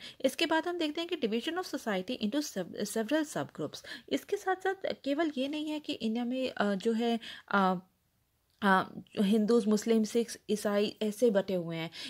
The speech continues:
इन जो अलग-अलग जो धर्म हैं, इसमें भी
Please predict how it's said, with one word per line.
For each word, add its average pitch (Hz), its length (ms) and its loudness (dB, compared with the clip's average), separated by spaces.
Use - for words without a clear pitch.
इन 339 400 0
जो 294 220 2
अलग-अलग 277 520 4
जो 285 120 -2
धर्म 214 400 -2
हैं, 240 180 -2
इसमें 269 500 -4
भी 285 340 -2